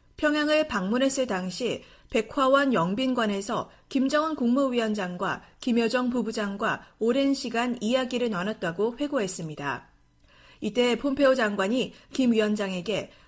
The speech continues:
북한이 국제 경제에 더 폭넓게 관여할 가능성을 제안하며 세계은행에 가입할 것을 고려해 봤느냐고 물었다고 소개했습니다.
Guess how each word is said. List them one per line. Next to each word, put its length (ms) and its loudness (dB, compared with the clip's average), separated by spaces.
북한이 520 0
국제 360 -4
경제에 500 2
더 220 0
폭넓게 720 0
관여할 480 0
가능성을 580 -2
제안하며 640 -4
세계은행에 760 2
가입할 520 -4
것을 380 -2
고려해 540 2
봤느냐고 640 0
물었다고 580 -2
소개했습니다. 920 -6